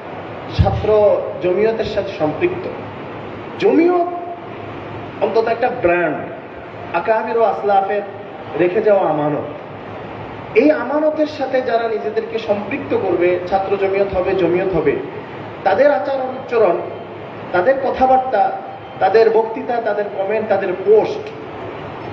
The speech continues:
ওই ব্র্যান্ডের যদি না হয়, ওই মানের যদি না হয়, তাহলে কি আমরা জমিয়তকে আগাচ্ছি না পিছিয়ে দিচ্ছি?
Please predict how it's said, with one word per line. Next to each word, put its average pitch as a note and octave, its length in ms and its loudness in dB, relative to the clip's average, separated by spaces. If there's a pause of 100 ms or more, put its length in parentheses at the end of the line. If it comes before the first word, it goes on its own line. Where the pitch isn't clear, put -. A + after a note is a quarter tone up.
(140)
ওই C#4 240 4
ব্র্যান্ডের A#3 500 0
যদি C4 220 -6
না F#3+ 100 -4
হয়, D#3 300 -2
ওই A#3 160 4
মানের A#3 480 0
যদি C4+ 240 0
না F#3 120 -2
হয়, D3+ 280 -4 (420)
তাহলে G3+ 240 4
কি B3 60 4
আমরা B3+ 160 0
জমিয়তকে A3+ 460 0
আগাচ্ছি A#3 420 -2
না C#4 140 0
পিছিয়ে A3 260 -2
দিচ্ছি? - 260 -4